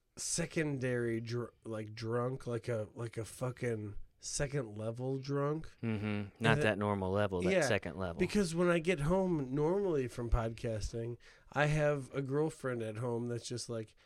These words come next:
Speaker 1: "How was podcasting? How, how's this?" And, and, like, normally I have to, like, answer questions, but now I don't.
Speaker 2: No questions.
Speaker 1: And I'm just like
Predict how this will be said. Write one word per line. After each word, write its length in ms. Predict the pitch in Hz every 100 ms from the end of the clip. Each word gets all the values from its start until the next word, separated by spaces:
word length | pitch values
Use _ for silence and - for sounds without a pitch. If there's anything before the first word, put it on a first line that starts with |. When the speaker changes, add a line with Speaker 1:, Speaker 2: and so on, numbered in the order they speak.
| _ _
Speaker 1:
"How 200 | - 226
was 180 | 226 214
podcasting? 920 | 262 254 - - 127 - - 98 101 - - -
How, 260 | - 190 185 -
how's 340 | 190 196 196
this?" 280 | 226 185 -
And, 180 | 131 127 -
and, 240 | 135 131
like, 200 | 127 117
normally 400 | 139 143 156 139
I 20 |
have 140 | 120 120
to, 100 | 113
like, 240 | 113 - -
answer 380 | 131 139 131 123
questions, 720 | - 139 139 - 110 104 107 - - - -
but 160 | 139
now 520 | 131 143 160 135 107 -
I 140 | 117 117
don't. 540 | 101 127 117 87 - -
Speaker 2:
No 200 | 107 95
questions. 920 | 87 98 90 - - 76 - - - -
Speaker 1:
And 120 | 156
I'm 180 | 151 151
just 260 | 135 123 120
like 340 | 113 107 -